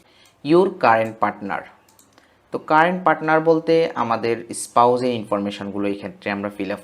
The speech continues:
করে দিব। তো nationality, do you currently live with you? Yes। Will they be traveling with you in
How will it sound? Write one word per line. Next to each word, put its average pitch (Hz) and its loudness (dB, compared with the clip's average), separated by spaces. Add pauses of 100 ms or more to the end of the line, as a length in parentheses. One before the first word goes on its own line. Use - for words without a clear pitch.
করে 95 -6
দিব। 92 -10 (1040)
তো 131 2
nationality, 113 -4
do 110 -2
you 110 -4
currently 104 -2
live 104 -6
with 101 -8 (100)
you? 104 -6
Yes। 90 -6 (1400)
Will 165 4
they 127 2
be 127 -2
traveling 113 -2
with 107 -6
you 110 -4
in 104 -8